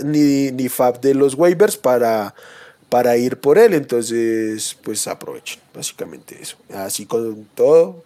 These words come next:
Speaker 2: por ejemplo, lo que habíamos dicho hace, durante la semana anterior, eh, la defensa de Filadelfia, cosas así, aprovechen ese, ese espacio previo al Monday Night, donde pu-, pues todo el mundo debería ser agente libre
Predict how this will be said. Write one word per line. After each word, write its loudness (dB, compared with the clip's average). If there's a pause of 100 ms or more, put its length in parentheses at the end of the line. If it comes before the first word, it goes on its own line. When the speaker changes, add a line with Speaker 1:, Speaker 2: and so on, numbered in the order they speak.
(100)
Speaker 2:
por -4
ejemplo, -6
lo -4
que -4
habíamos -2
dicho -2
hace, -2 (300)
durante -2
la -2
semana -6
anterior, 0
eh, -6
la -6
defensa -6
de -2
Filadelfia, 2
cosas -2
así, -4 (480)
aprovechen -2
ese, -6 (460)
ese -4
espacio -2
previo 0
al 2
Monday -6
Night, 2
donde -4
pu-, -12
pues -6
todo -4
el -6
mundo -4
debería -2
ser -6
agente -8
libre -2